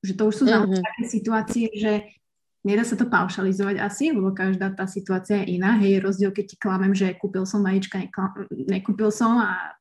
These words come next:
Speaker 1: klamem ti v tom, že kokos mám
Speaker 2: <laughs>
Speaker 1: inú rodinu <laughs> ešte, ale mám milenku. Tak, e, neviem, ako je to s touto dvo-, hej, že keď ťa už naozaj niekto sklame, alebo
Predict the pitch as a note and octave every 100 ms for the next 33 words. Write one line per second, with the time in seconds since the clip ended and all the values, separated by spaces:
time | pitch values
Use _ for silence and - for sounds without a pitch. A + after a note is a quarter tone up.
0 | - - G3 G3 G3 G#3+ - G3 G3 F#3+
1 | F#3+ _ G3+ G3 G3 F#3 F#3 - - G#3+
2 | A3+ A3 G#3+ A#3 B3 F4 C#4+ D4 - -
3 | - B3 - C4+ - D4 C#4 A3+ A3 A3
4 | G3 G#3 G#3+ - C#4+ D#4 - - - -
5 | - A3 G#3+ G#3 A3 G#3+ G#3+ A3 G#3+ -
6 | - - _ _ _ _ - A3+ A3+ D4
7 | D4+ G#3+ - B3 A#3+ - G#3 G3+ A3 F#3+
8 | G#3 A3+ A3 B3+ B3+ C4+ B3+ A3+ A#3 A3
9 | G#3+ - - G#3 G3 F#3+ G#3+ - _ G#3
10 | G3 G3 G3